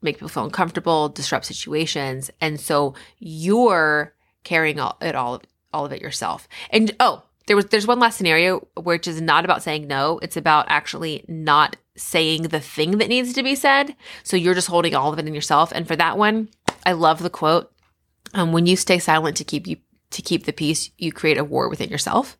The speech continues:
And so just remember that sometimes we do need to disrupt a situation by saying the thing that needs to be said and letting people deal with that information however they want to. It's actually their response is not our responsibility. If there's a thing that needs to be said,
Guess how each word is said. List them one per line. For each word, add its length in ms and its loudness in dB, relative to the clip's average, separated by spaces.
And 220 0
so 260 4
just 240 2
remember 380 4
that 180 2
sometimes 480 2
we 80 2
do 160 0
need 120 0
to 80 -4
disrupt 360 -2
a 20 -4
situation 540 -6
by 140 -4
saying 380 0
the 60 -2
thing 220 -6
that 100 -8
needs 260 -8
to 80 -8
be 100 -6
said 480 -4
and 280 0
letting 380 2
people 680 2
deal 160 4
with 120 2
that 140 0
information 400 -6
however 160 -10
they 100 -10
want 260 -4
to. 220 2
It's 200 -2
actually 260 0
their 220 4
response 520 2
is 180 -6
not 320 4
our 220 6
responsibility. 760 -2
If 160 -6
there's 220 2
a 40 -8
thing 180 -6
that 100 -8
needs 220 -6
to 60 -16
be 100 -4
said, 420 2